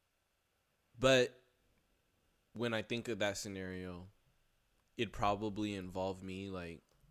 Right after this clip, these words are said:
quote unquote, cheating back. <laughs> So it's kinda like, at that point.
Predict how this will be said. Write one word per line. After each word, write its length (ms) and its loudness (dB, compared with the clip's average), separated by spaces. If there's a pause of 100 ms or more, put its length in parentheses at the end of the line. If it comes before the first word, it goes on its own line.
(960)
quote 220 -2
unquote, 360 -2
cheating 380 -4
back. 460 -6
<laughs> 60 -20
So 400 8
it's 160 -4
kinda 280 -2
like, 340 -4 (400)
at 200 -2
that 200 0
point. 380 -6